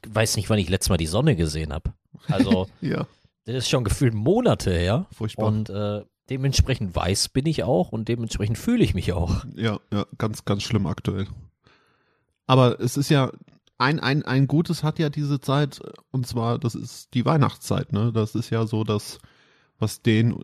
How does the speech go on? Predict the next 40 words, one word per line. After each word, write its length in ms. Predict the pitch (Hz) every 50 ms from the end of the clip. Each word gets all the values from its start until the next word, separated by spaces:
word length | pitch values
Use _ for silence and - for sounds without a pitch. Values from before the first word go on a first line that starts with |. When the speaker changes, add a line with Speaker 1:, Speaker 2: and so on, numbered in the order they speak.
| _
Speaker 2:
einen 400 | - - 117 117 123 127 131 120
oder 440 | - 95 107 - - - 113 110 95
anderen 340 | 107 127 135 135 127 131 120
oder 180 | 110 104 104 98
die 240 | - 120 117 -
ein 200 | - 104 113 127 123
oder 160 | 120 117 110
andere 460 | 113 117 120 123 120 117 117 120 117 - _ _ _ _ _ _ _ _
dann 380 | - 120 117 110 110 110 107 101
tatsächlich 460 | - 117 104 - 123 113 117 117 -
vielleicht 260 | - - 107 110 -
auch 160 | - 117 - 120
nochmal 240 | 113 101 110 110
ein 40 | 104 -
Stück 240 | - 123 - -
weit 280 | 113 110 107 - - -
motiviert, 560 | 120 110 110 - - 113 101 110 117 117 110
eher 220 | - - 120 113 98
aus 140 | 104 101
dem 80 | - 92
Arsch 220 | 82 92 98 -
zu 100 | - -
kommen. 220 | - - 98 110 104
Ich 80 | 95
weiß 200 | 117 117 123 120
es 100 | - - -
gar 140 | - 87 90
nicht. 220 | 107 107 - - _ _ _ _ _ - - _ _ - _ _ _ -
Speaker 1:
Ja, 140 | 82 82 87
und 120 | 90 90
ich 100 | 90 -
muss 200 | - 113 107 -
dir 120 | - 110 92
sagen, 480 | - 101 104 113 107 92 90 101 143 - _ _ _ _ -
wenn 160 | 78 85 90
du 80 | 92 85
das 200 | 90 85 - -
Thema 300 | - 104 92 87 90 85
schon 220 | - - 85 71
ansprichst, 760 | 73 95 113 117 - - - - 76 - - - - - -